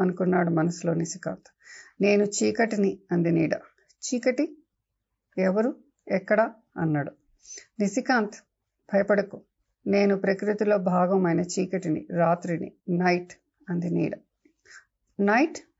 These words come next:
డార్క్ నైట్?" అన్నాడు నిశికాంత్. "అవును." "ఎందుకు వచ్చావు?"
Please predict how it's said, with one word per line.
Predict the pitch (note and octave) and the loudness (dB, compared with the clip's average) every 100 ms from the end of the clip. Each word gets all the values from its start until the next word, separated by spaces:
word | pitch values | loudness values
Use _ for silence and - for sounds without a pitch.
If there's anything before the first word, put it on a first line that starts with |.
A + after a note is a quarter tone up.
| F3+ | -2
డార్క్ | D#3 F#3+ G3+ G3+ | 2 4 4 0
నైట్?" | A#3+ C4 F4 - _ - | 2 2 0 -6 _ -2
అన్నాడు | F3 F3+ F3 - _ _ _ _ | 2 2 0 -6 _ _ _ _
నిశికాంత్. | F#3 F#3 F3+ F3 E3 - - | -6 -6 -4 -6 -6 -6 0
"అవును." | F3 F3+ F3 - - - - - G3+ | 2 2 -2 -10 -20 -20 -20 -6 0
"ఎందుకు | G#3+ A#3+ C#4+ | 2 2 4
వచ్చావు?" | C4 B3+ B3 A#3+ | 2 2 2 2